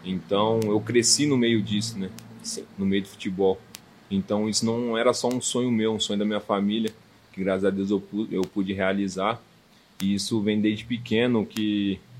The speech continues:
Speaker 1: qualquer coisinha, a gente jogava bola na rua, tivesse quatro chinelos, pegava nosso chinelo, fazia um golzinho. Qualquer bola que a gente achava, a gente brincava. Então,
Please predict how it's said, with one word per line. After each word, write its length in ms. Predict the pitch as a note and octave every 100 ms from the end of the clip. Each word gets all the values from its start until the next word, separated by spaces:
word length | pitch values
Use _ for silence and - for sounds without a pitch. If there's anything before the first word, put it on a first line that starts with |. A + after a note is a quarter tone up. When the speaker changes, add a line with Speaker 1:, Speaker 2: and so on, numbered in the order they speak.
| - - - -
Speaker 1:
qualquer 280 | G2 A2 A2+
coisinha, 840 | C3 A#2+ F#2+ A2+ C3+ B2+ A2+ G2+ -
a 100 | F#2+
gente 640 | G2+ A2 A2+ A2+ G2+ F2+ - - - -
jogava 360 | G#2 G#2 A2+
bola 400 | F#2 G2 A2 G2
na 180 | F#2+ G2+
rua, 560 | F2 G#2+ A#2 G#2 F2+ - - _ - - -
tivesse 600 | F#2+ G2+ G2+ A2+ G2+ F2+ -
quatro 340 | G2+ G#2 -
chinelos, 380 | - G2 G#2 G#2+
pegava 200 | G#2 G2+
nosso 160 | G#2 -
chinelo, 320 | G2 G#2 G#2+
fazia 240 | G2 F#2+
um 60 | G2+
golzinho. 680 | G2+ G2 F2 A2 A2+ G2+ - - - - - - - -
Qualquer 300 | A2 - G#2
bola 240 | F#2 G#2
que 60 | G2
a 40 |
gente 200 | G2+ G2
achava, 320 | F#2+ - G2+
a 40 | G2
gente 180 | G2 G2
brincava. 760 | F#2+ F#2 F#2+ F#2+ G#2+ G2 F#2 - - - - _ - -
Então, 600 | F#2 E2+ G2+ G2+ G#2+